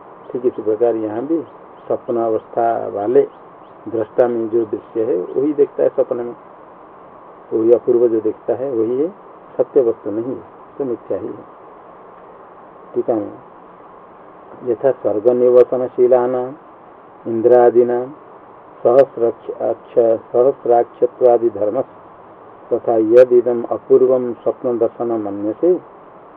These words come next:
तदपि स्थानीनः स्वप्न स्थानवत् द्रष्टुरेव धर्म। स्वर्ग निवसनशीलानां, स्वर्ग में वास करने वाले इंद्रादि, सहस्राक्ष इंद्र है, सहस्राक्षत्व, हजार अक्ष,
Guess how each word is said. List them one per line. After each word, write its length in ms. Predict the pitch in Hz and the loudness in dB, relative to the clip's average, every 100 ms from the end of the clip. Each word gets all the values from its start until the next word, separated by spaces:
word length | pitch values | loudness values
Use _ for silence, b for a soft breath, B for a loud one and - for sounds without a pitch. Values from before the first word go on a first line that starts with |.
| - | -8
तदपि 360 | 113 107 120 123 | -4 0 0 -2
स्थानीनः 680 | - - 107 113 120 127 151 | -8 -12 -8 -6 -6 -6 -8
स्वप्न 420 | - 110 - 127 | -6 -6 -4 -8
स्थानवत् 640 | - 127 127 120 120 - | -6 -6 -4 -2 -2 0
द्रष्टुरेव 640 | 143 117 107 - 151 151 123 | -2 -2 -4 -4 -4 -2 -4
धर्म। 260 | 101 107 107 - - - - - - - - - - - - - | -6 -12 -16 -20 -20 -20 -20 -20 -20 -20 -20 -20 -20 -20 -14 2
स्वर्ग 240 | 127 127 | 2 2
निवसनशीलानां, 920 | 131 123 123 - 117 107 104 101 104 104 - - - | 0 4 4 4 -8 -6 -6 -6 -10 -16 -20 -20 -6
स्वर्ग 220 | 113 120 | -2 -2
में 160 | 120 | 0
वास 180 | 120 120 - | 2 0 0
करने 180 | 123 123 | -6 0
वाले 200 | 123 123 | 2 2
इंद्रादि, 500 | 123 135 143 120 113 - - - | 0 2 2 0 -10 -14 -20 -4
सहस्राक्ष 500 | 117 - 120 113 - | -4 -4 -8 -8 -8
इंद्र 240 | 117 120 | -10 -8
है, 80 | 113 - - - - - - - - - - - - | -10 -12 -20 -20 -20 -20 -20 -20 -20 -20 -20 -20 -4
सहस्राक्षत्व, 1080 | 117 110 117 110 - - 104 - 120 98 - - - - - - - - | -4 -2 -4 -4 -4 -10 -8 0 2 2 -6 -20 -20 -20 -20 -20 -20 -6
हजार 320 | 117 117 113 | -2 0 -2
अक्ष, 420 | 110 - - - | -4 -10 -16 -10